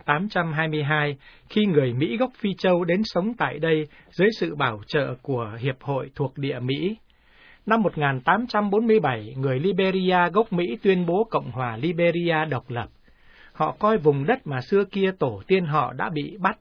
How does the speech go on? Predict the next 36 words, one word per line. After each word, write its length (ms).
bán 240
làm 340
nô 120
lệ 280
sang 320
châu 180
Mỹ 320
là 380
đất 220
hứa, 320
nhưng 240
lại 200
không 280
cố 200
ý 120
tái 220
hội 200
nhập 320
vào 260
xã 160
hội 240
và 300
trong 260
mô 160
thức 220
bộ 280
tộc 140
Phi 100
Châu. 300
Họ 260
tự 240
coi 200
mình 300
là 80
người 260
Mỹ 400